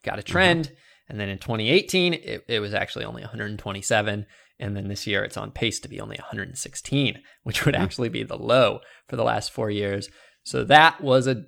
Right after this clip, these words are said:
Speaker 1: dud. <laughs>
Speaker 2: Uh-huh.
Speaker 1: Uh, <laughs> I, <laughs> sorry. It's, I don't know why.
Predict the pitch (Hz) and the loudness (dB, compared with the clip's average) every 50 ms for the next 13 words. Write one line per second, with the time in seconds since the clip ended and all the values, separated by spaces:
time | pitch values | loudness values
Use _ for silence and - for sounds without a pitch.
0 | _ _ - - - - - - 65 - - - - _ _ _ - - - - | _ _ -14 -12 -12 -12 -14 -14 -14 -14 -16 -18 -18 _ _ _ -10 -10 -4 -4
1 | 113 - - 110 - - - - - 104 98 - 113 - - - - - 147 - | -4 -4 -4 -6 -8 -6 -6 -4 -2 -4 -2 -2 -4 -6 -8 -10 -12 -12 -12 -8
2 | - - 156 - - 175 147 - 135 170 - - 147 147 147 151 151 139 - - | 0 2 2 2 2 0 -4 -2 -4 -2 4 8 10 10 12 10 10 8 6 0
3 | - - - 196 160 - - - _ _ - - - - - - - - - 147 | -8 -4 -2 0 -2 -2 -4 -10 _ _ -12 -10 -10 -10 -10 -12 -10 0 4 8
4 | 156 165 165 165 139 - - - 151 135 - 196 165 147 135 - - 175 208 185 | 10 10 10 10 8 4 0 -4 -4 0 0 0 -2 -2 -2 4 8 10 10 10
5 | 160 160 170 165 - - - - - - - - - - 143 - - - 127 - | 10 8 4 2 -2 -10 -20 -20 -20 -20 -20 -2 2 2 2 2 0 -4 -10 -10
6 | - - 135 135 127 131 - - - - 123 117 131 143 143 143 143 147 147 143 | -10 -6 -4 -4 -4 -4 -6 -8 0 2 4 4 6 4 4 4 4 6 8 8
7 | 151 165 185 180 180 180 170 | 10 10 10 10 8 6 2